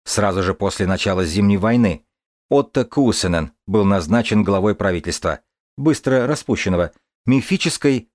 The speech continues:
Финляндской Демократической Республики, от имени которого второго декабря тысяча девятьсот тридцать девятого года подписал договор о взаимопомощи и дружбе с Советским Союзом.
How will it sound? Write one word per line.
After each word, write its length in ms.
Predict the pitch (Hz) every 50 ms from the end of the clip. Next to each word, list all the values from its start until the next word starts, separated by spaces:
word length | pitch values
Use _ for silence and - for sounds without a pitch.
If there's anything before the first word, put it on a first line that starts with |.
| _ -
Финляндской 720 | - - 147 135 131 113 110 110 123 135 - - - 123 113
Демократической 800 | 95 110 110 110 110 104 101 92 - 98 - - 87 - -
Республики, 680 | 98 95 - - - 87 78 78 73 - 78 71 - _ _ _ _ _ -
от 220 | - 120 117 -
имени 240 | 175 175 170 160 151
которого 540 | - 147 131 - 127 104 95 90 85 85 85
второго 420 | - - - 107 123 143 135 127
декабря 640 | 117 120 117 - 117 101 92 95 90 80 73 69 - _ _
тысяча 280 | - 120 107 - - 110
девятьсот 360 | 95 104 101 - 113 104 -
тридцать 280 | - 113 110 - 107 92
девятого 400 | 95 101 101 98 - 92 87 85
года 360 | 90 135 143 127 113 - - _ _ _ _ _ -
подписал 640 | - 156 - - 120 - - 151 151 143 123 95 - _ -
договор 600 | 92 90 127 107 85 117 117 113 113 120 113 101
о 80 | 92 92
взаимопомощи 800 | 92 82 104 104 101 92 90 80 - 120 120 110 107 - - 117
и 60 | 110
дружбе 380 | 85 107 131 147 127 113 113 127
с 60 | -
Советским 500 | - 160 143 120 104 - - - 104 95
Союзом. 540 | - 104 95 87 80 80 76 73 65 -